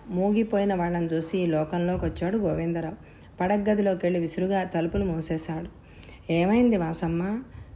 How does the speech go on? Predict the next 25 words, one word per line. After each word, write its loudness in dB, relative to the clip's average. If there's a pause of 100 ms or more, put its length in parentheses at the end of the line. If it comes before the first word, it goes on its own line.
(340)
ఎందుకట్ట 4
అరుత్తారు 2
పంతులు 0
గారు?" 2
అని 0
అడుగుతున్న 0
వాళ్ళకి -2
ఏం 2
సమాధానం 2
చెప్పాలో -2
అర్థం -2
కాక -2
చిరాకు -4
పడిపోయింది. -2 (680)
"మా 2
ఇంట్లో 2
గొడవేదో 2
మీకెందుకమ్మా? 2
ఎవరిళ్లకు 2
వాళ్ళు 2
వెళ్ళండి 2
చాలు." 2 (420)
సాధ్యమైనంత 2
కోపాన్ని 0
అణుచుకుంటూ -2